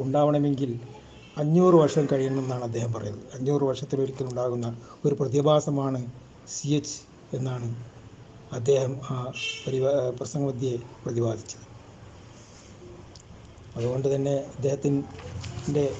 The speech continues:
പ്രവർത്തനം നമ്മൾ പിൻപറ്റി ജീവിക്കാൻ നമ്മൾ തയ്യ-, രാഷ്ട്രീയ ജീവിതത്തിൽ തയ്യാറാകണമെന്ന് ഓർമ്മപ്പെടുത്തിക്കൊള്ളുകയാണ്. എൻ്റെ പരി-, ഞാനെൻ്റെ കർത്തവ്യത്തിൽ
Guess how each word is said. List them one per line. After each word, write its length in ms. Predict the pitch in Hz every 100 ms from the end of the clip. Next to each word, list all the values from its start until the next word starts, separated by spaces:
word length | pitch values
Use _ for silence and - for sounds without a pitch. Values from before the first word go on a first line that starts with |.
| - - - - 120 - - - - 440 440 440 - - - - - - -
പ്രവർത്തനം 420 | 127 135 143 147 139
നമ്മൾ 180 | 139 139 131 - - - - - - - - - - - - - - - - - - - - - - - -
പിൻപറ്റി 420 | 139 151 143 139 131 - - - - - - - -
ജീവിക്കാൻ 440 | 139 139 131 135 123
നമ്മൾ 160 | 123 123 120 - - - -
തയ്യ-, 240 | 135 143 156 147 139
രാഷ്ട്രീയ 320 | 127 - 131 123
ജീവിതത്തിൽ 340 | 135 139 139 127 - - - -
തയ്യാറാകണമെന്ന് 720 | - 139 143 139 131 131 123 120 - - - - - - - - 139
ഓർമ്മപ്പെടുത്തിക്കൊള്ളുകയാണ്. 720 | 139 120 120 117 113 104 104 - - - - - - - - -
എൻ്റെ 140 | 135 139
പരി-, 240 | 131 139 135
ഞാനെൻ്റെ 280 | 139 143 143 143
കർത്തവ്യത്തിൽ 380 | 135 147 143